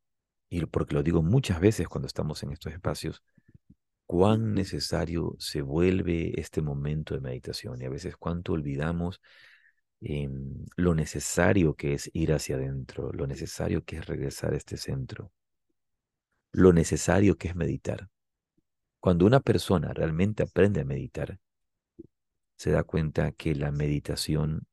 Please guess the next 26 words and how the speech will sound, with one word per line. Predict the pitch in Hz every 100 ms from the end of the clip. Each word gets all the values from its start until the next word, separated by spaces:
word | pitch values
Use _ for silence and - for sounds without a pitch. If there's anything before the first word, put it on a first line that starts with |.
| _ _ _ _
es | 90 -
algo | 78 73 73 76 - _ _ _ _ _ _ _ _ _ _ _ _ _ _ _ _
tan | 95 117 127 -
o | -
más | 80 85 -
importante | 85 - - 76 73 -
que | 76
el | 71
alimento, | 67 67 - - 92 _ _ _ _ _ _ _ _ _ _
tan | 90 117 117 -
o | 78
más | 76 -
importante | 76 73 80 67 71
que | 67
la |
comida. | - 67 - 101 - _ _ _ _ _ _ _ _
Es | 92 90
algo | 92
que | - 85
nos | 78 80
nutre, | 80 92 - -
que | -
nos | 69 -
permite | 71 71 78 -
realmente | 78 73 80 87 87
vivir. | 76 69 78 101 -